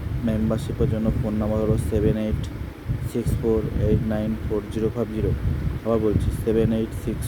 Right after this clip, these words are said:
ফোর এইট নাইন ফোর জিরো ফাইভ জিরো, সেভেন এইট সিক্স ফোর এইট নাইন ফোর জিরো ফাইভ জিরো। এই নাম্বার ছাড়া অন্য কোনো নাম্বার আমাদের নেই। আমাদের একটাই WhatsApp নাম্বার, এই নাম্বারেই WhatsApp,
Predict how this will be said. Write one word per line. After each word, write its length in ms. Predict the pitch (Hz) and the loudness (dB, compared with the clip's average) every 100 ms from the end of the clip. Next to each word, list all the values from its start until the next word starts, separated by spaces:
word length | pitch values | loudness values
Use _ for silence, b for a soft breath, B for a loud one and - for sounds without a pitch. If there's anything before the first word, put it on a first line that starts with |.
| - | -2
ফোর 160 | 110 104 - - - - - - - - - - - 110 | -2 -2 -4 -6 -6 -6 -6 -6 -4 -2 -2 -2 0 2
এইট 160 | 113 - | 2 0
নাইন 200 | 113 110 110 113 | 0 2 2 2
ফোর 100 | 107 | 0
জিরো 120 | 107 107 | 2 0
ফাইভ 100 | 107 | 2
জিরো, 140 | 101 98 - | 2 2 2
সেভেন 200 | 110 110 | 2 2
এইট 100 | 110 - | 0 -4
সিক্স 160 | 113 - | -6 -4
ফোর 100 | 113 | 0
এইট 200 | 104 98 - | 0 0 0
নাইন 120 | 107 - | -2 2
ফোর 100 | - | 2
জিরো 120 | - - | 4 4
ফাইভ 160 | - 104 | 4 4
জিরো। 140 | 95 82 - - - - - - - | 2 -2 -4 -4 -6 -4 -2 -2 2
এই 200 | 117 127 | 2 2
নাম্বার 400 | 123 107 110 110 107 | 2 2 2 2 0
ছাড়া 300 | - 113 101 - - | -2 2 2 2 0
অন্য 260 | 113 120 123 127 123 | 0 2 4 4 2
কোনো 240 | 113 117 | 2 4
নাম্বার 360 | 117 101 101 104 | 4 2 2 2
আমাদের 340 | 104 104 107 104 104 | 0 2 2 2 0
নেই। 140 | 110 127 - - - - - | 0 -2 -2 0 0 -4 -4
আমাদের 340 | 104 107 113 | -2 2 2
একটাই 600 | 113 107 - - 123 120 | 2 0 -2 0 2 4
WhatsApp 400 | 117 110 - 107 | 2 2 0 0
নাম্বার, 300 | 113 113 113 | 0 0 2
এই 200 | 110 110 | 2 2
নাম্বারেই 540 | 113 123 113 113 113 120 | 2 2 2 2 2 2
WhatsApp, 460 | 110 104 - 113 | 2 0 -2 -4